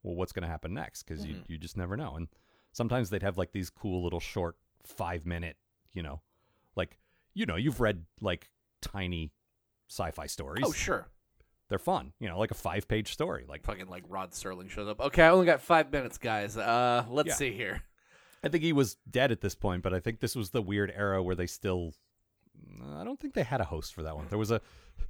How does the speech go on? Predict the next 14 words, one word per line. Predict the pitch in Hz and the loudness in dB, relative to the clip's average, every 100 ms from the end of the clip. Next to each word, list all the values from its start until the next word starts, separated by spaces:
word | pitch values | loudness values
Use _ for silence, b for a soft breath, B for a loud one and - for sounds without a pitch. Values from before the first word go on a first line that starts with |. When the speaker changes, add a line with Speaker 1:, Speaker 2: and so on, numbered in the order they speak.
| b - | b 0
Speaker 1:
there | 165 | 2
was | 147 | 4
a | |
revival | 165 135 165 180 143 | 4 6 4 4 0
of | 120 | 2
Alfred | 127 - 117 | 0 0 0
Hitchcock | 120 - 101 - | 0 4 2 4
Presents | 104 101 101 | 2 2 2
in | 95 | -2
the | 85 87 | -4 -4
eighties | 82 80 98 | -4 -4 -2
where | 90 82 _ | -2 -4 _
they | 98 | -6
just | 87 104 - | -2 -2 -4